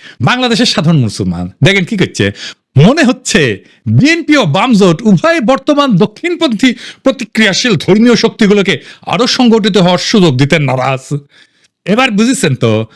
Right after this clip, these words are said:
সব ইন্ডিয়ান লেসপেন্সার এক হইছে। বামেরা কেন এতদিন পরে ঐক্য করে? এই যে লং-, নৌকা লাঙ্গল ধানের শীষ, সব সাপেরই একই বিষ। এটা কার স্লোগান?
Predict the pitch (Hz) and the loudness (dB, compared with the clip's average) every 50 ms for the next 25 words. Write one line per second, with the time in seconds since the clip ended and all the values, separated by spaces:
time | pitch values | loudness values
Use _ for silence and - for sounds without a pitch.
0 | - - _ _ _ - - - - - 196 233 269 294 233 - _ _ 220 269 | -20 -20 _ _ _ -4 -2 -2 0 0 0 0 0 0 -2 -4 _ _ 0 2
1 | 269 254 240 226 208 196 190 190 180 - - 208 190 - - - 175 165 190 - | 4 4 4 2 2 0 -2 -2 -2 -2 -2 -2 -2 -2 -2 -2 -2 -2 -2 -4
2 | - 220 233 202 - - 151 139 143 - 139 127 120 - - - - - _ 123 | -4 -2 -2 -2 -2 -2 -4 -4 0 0 0 0 0 -4 -10 -18 -20 -6 _ -2
3 | 202 240 294 311 320 311 302 294 311 311 302 269 262 220 247 240 220 277 247 220 | 0 0 0 0 0 0 0 0 0 0 0 0 0 0 0 2 2 2 2 2
4 | 214 - - 180 170 156 151 147 185 214 233 190 175 180 208 226 247 226 202 196 | 0 0 0 0 0 2 2 2 2 0 2 4 4 4 4 4 4 4 4 4
5 | 226 277 311 - 294 240 190 180 175 180 190 202 190 147 - - 185 220 196 - | 4 4 2 0 -2 -2 0 -2 -2 0 0 2 0 0 0 -2 -2 -2 -2 -2
6 | - - 202 185 - - - - - - - - - - 285 302 - - 277 - | 0 0 2 2 0 -2 -8 -14 -20 -20 -8 -6 -4 -2 -2 -2 -2 -4 -2 0
7 | 254 233 233 233 240 254 285 - 269 196 190 165 147 - - - - - - 151 | 0 0 0 0 -2 -4 -4 -2 0 2 4 2 2 0 -4 -12 -20 -8 -2 -2
8 | 160 170 - - 214 - - - 151 135 127 127 120 117 120 | -2 0 -2 -4 -6 -6 -4 0 0 2 2 2 0 -2 -4